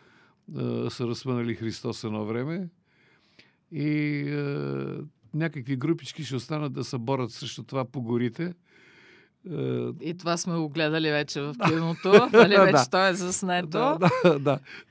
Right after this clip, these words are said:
Speaker 1: Е, така че, е, да, натам върват нещата. Ако, е, човека не се стресне. Защото човека не само трябва да се стресне от изкуствения интелект, където той,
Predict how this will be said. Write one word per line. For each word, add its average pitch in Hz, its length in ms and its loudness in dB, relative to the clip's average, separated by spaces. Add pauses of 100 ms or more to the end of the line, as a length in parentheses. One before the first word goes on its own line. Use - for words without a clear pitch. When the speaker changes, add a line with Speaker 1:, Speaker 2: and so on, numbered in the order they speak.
Speaker 1:
Е, 135 140 -2
така 143 320 -2
че, 196 140 -4 (120)
е, 175 260 -4 (580)
да, 185 220 -4 (160)
натам 151 340 -2
върват 185 300 -4
нещата. - 420 -10 (600)
Ако, 123 480 0 (280)
е, 127 40 -4
човека 120 640 -4
не 117 120 -4
се 117 200 -6
стресне. - 600 -4 (320)
Защото 139 380 -6
човека 139 340 -4
не 120 100 -4
само 165 280 -2
трябва 190 200 -2
да 160 80 -6
се 135 160 -6
стресне 127 480 -6 (420)
от 120 260 -4
изкуствения 117 600 -4
интелект, 117 440 -6 (440)
където 123 360 -6
той, 127 300 -2